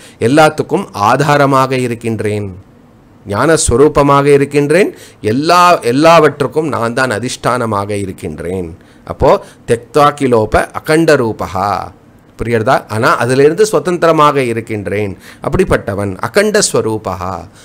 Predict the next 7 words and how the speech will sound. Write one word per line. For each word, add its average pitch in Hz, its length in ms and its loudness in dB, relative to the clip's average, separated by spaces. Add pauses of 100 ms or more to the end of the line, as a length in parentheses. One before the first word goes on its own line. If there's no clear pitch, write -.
(160)
பிளவப்பட்டா, 143 760 2
பிளவுபடாத, 110 880 -2 (460)
புரியுறதா? 117 440 -2 (340)
ஏக்கமாக 110 880 -2 (100)
இருக்கக்கூடிய 113 600 -6
ஸ்வரூபம் 110 600 -4
நான். 80 420 -6